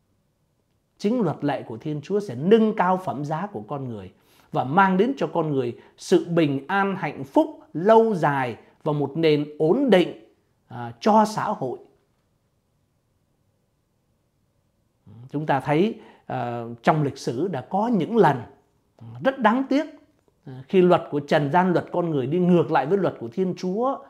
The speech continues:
và buộc những người Kitô hữu phải lựa chọn giữa Thiên Chúa và trần gian. Chúng ta thấy ví dụ trong những ngày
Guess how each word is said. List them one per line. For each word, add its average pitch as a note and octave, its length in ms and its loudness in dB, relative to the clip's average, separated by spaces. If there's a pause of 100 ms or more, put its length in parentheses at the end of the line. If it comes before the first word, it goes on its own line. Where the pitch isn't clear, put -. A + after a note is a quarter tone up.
(320)
và D3 200 2
buộc G3 380 6
những G3 180 0
người E3 240 4
Kitô F#3+ 280 0
hữu D#3 400 -2 (140)
phải D#3+ 180 -2
lựa G3 400 8
chọn C#3+ 340 -4
giữa D#3 280 4
Thiên A3 280 2
Chúa C4 540 2 (200)
và C#3+ 160 -2
trần C3 320 -4
gian. C#3 240 -4 (1080)
Chúng D3 160 -10
ta C#3 100 -6
thấy D3+ 300 -4
ví E3+ 160 -2
dụ D#3 240 -2
trong C#3+ 200 -6
những D#3 300 -8
ngày B2 240 -10